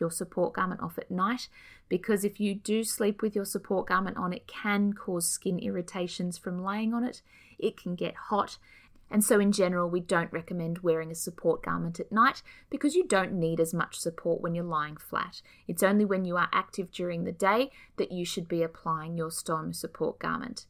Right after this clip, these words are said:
And when you are applying it, we recommend that you apply it first when you are lying down, because again,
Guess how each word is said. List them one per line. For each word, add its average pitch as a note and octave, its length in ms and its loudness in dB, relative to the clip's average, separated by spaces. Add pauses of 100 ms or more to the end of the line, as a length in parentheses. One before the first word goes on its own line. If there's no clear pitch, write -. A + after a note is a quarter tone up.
(360)
And A3 80 4
when C4 120 8
you B3+ 120 10
are E4 180 12
applying F#3+ 500 4
it, - 180 -2
we G3+ 120 2
recommend A3 640 4
that - 180 -6
you G3 120 0
apply F#3+ 420 2
it - 200 -6
first F3+ 300 2
when F#3 160 4
you F#3 200 0
are F3 220 6
lying E3 540 2
down, G3+ 480 0 (200)
because G3+ 300 2
again, G3+ 500 0